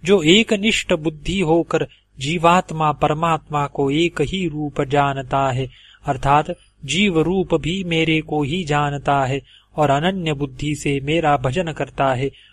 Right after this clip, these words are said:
उसको पाप स्पर्श नहीं करता, बहुत क्या उसे ब्रह्म हत्या भी स्पर्श नहीं करती। उपासना की विधि चार प्रकार की है, संपत, आरोप, संवर्ग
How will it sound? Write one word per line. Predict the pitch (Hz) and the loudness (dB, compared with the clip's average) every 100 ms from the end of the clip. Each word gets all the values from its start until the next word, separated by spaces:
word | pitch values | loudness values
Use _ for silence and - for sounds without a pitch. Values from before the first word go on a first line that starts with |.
| _ 160 | _ -8
उसको | 165 - 147 | -8 -2 -2
पाप | 147 151 175 - | 2 4 4 4
स्पर्श | 151 - 180 - 180 | -4 -2 -2 0 -4
नहीं | 160 135 | -4 -8
करता, | 135 131 - 131 127 _ _ _ - | -8 -8 -4 -4 -4 _ _ _ -4
बहुत | 135 180 - | -2 -2 -2
क्या | - 180 156 - _ _ | 2 4 4 -2 _ _
उसे | 165 185 143 | 0 0 2
ब्रह्म | 143 175 190 | 0 -2 -2
हत्या | 143 143 - 160 151 | -2 -4 -2 0 2
भी | 139 202 | 0 -6
स्पर्श | - 170 160 165 | -2 -2 -2 -4
नहीं | 143 139 | -8 -10
करती। | - 135 127 127 123 _ _ _ _ _ _ _ _ _ _ _ _ _ _ _ _ _ _ _ _ _ _ _ _ _ _ | -8 -10 -8 -12 -12 _ _ _ _ _ _ _ _ _ _ _ _ _ _ _ _ _ _ _ _ _ _ _ _ _ _
उपासना | 147 151 151 - 202 220 | 0 4 4 2 0 0
की | 196 190 | 0 -4
विधि | 165 165 160 | -4 -2 -2
चार | 160 165 175 165 | 2 4 4 2
प्रकार | 156 147 139 131 | -2 0 0 0
की | 127 131 | -4 -6
है, | 120 120 - _ _ | -6 -6 -12 _ _
संपत, | - 151 139 123 165 - _ _ - | -4 -4 -2 -2 -2 -4 _ _ -6
आरोप, | 135 135 147 170 _ _ | 2 4 2 -2 _ _
संवर्ग | - 160 151 165 180 131 127 | -6 -4 0 2 2 0 -6